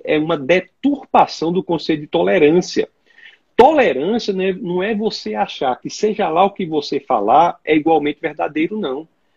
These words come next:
Tolerância é você defender que todos têm o igual direito de colocarem a sua opinião, a sua visão de mundo.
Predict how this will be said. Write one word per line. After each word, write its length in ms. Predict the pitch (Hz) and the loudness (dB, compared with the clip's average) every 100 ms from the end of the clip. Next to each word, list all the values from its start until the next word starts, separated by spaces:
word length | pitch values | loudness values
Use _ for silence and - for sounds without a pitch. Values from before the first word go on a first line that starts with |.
| _ _ _ | _ _ _
Tolerância 720 | 208 262 226 135 156 226 - | 4 4 4 2 2 0 -2
é 20 | 180 | -2
você 280 | 180 - | -2 -4
defender 540 | 175 180 - 143 113 160 | -4 -4 -4 -2 0 2
que 140 | 226 | 0
todos 420 | - - 311 285 | -2 -2 4 4
têm 140 | 214 175 | 4 4
o 100 | 156 | 4
igual 300 | 117 139 160 | 6 4 4
direito 560 | 127 104 156 214 - - | -2 0 -2 -4 -12 -16
de 540 | 131 180 240 277 294 - | -4 -2 0 2 2 0
colocarem 840 | - 247 285 - - 190 311 302 - | 4 6 6 4 4 6 6 2 0
a 100 | - | -4
sua 220 | - 147 | 0 -2
opinião, 500 | - 147 120 104 113 | -2 -8 -6 -6 -6
a 60 | |
sua 240 | - 180 156 | -4 0 0
visão 280 | 139 117 117 | 0 -2 -4
de 140 | 113 | -4
mundo. 240 | 95 87 | -6 -10